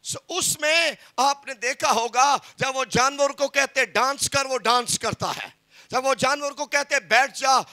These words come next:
वो बैठ जाता है। इसे हम सुधाया हुआ, सिखाया हुआ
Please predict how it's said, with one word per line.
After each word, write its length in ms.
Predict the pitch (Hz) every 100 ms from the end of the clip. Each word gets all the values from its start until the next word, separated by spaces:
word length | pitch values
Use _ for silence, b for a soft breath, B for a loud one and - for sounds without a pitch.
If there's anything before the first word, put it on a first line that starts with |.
| B -
वो 120 | 262
बैठ 300 | 185 240 277
जाता 380 | - 220 - 202
है। 240 | 175 135 - b
इसे 260 | 269 - 254
हम 340 | 208 202 185 - b b
सुधाया 600 | - 196 147 170 208 208
हुआ, 480 | 185 214 214 208 - b b
सिखाया 600 | - - 208 - 202 220
हुआ 440 | 196 208 214 208